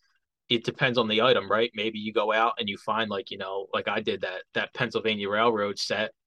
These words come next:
and, you know, sell for three fifty and you only spend a dollar fifty. So it's like, that doesn't kinda, you can't go off revenue, because that's not, you know, that's why I always say, like, for me, my goals are inventory based now,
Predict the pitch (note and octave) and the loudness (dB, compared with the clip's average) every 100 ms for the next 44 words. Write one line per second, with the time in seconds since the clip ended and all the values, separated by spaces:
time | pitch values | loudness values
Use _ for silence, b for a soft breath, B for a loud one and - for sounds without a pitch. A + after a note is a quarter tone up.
0 | _ _ _ - G#2+ G#2+ G2+ G#2 G#2 G#2 | _ _ _ -4 -2 -2 -4 -2 0 0
1 | - A2 G#2+ A#2 A2 A#2 A2+ C#3+ B2 A2 | 0 2 2 -2 -2 -2 0 0 0 0
2 | G2+ G2+ G#2 - G#2+ G2 A2 A#2 G#2 - | -6 -6 -8 -6 -6 -2 2 4 4 0
3 | G#2 F2 F#2 F#2 G#2+ G2 - G#2+ G2 - | -8 -8 -12 -6 -4 -4 -2 -2 -2 -6
4 | _ _ _ _ - A2+ A#2+ B2+ A#2 A2+ | _ _ _ _ -6 -2 4 4 4 -4
5 | - - A2+ G#2 - A#2 A2 D3 C3+ B2 | -4 -2 0 0 -6 -10 0 0 4 4
6 | A2 G#2+ A2 B2 G2+ G2+ A2 G#2+ A2 G#2+ | 4 0 0 0 -2 -4 -6 -4 -2 -4
7 | - _ A2+ A#2 A2+ G2 - G#2 G2 G2 | -12 _ -4 -2 -2 -4 -6 -10 -6 -6
8 | A2 B2 A#2+ C3+ B2 A2 G#2 C3 B2+ G2+ | -2 -4 0 4 6 6 2 2 2 0
9 | G2 - _ _ _ - A#2+ G#2 A#2 C3 | -4 -10 _ _ _ -2 -2 2 4 4
10 | G#2+ G#2+ A#2 A#2 A2 A2 G#2+ - A#2 B2 | 4 2 4 4 4 2 0 -2 -6 -6
11 | G#2+ - G2 F#2+ G2+ G2 - - F#2 F#2 | -6 -2 -2 0 -2 -2 -4 -10 -6 -6